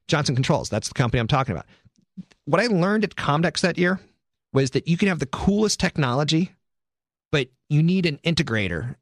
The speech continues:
You need someone who can integrate five different cool technologies. Because an airport's not just gonna go with an eyeball thing.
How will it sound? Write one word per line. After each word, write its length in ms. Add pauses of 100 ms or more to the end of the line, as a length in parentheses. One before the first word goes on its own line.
(120)
You 100
need 180
someone 200
who 60
can 240
integrate 480 (380)
five 340
different 320
cool 220
technologies. 580 (320)
Because 160
an 60
airport's 420
not 160
just 140
gonna 100
go 140
with 160
an 120 (100)
eyeball 480
thing. 460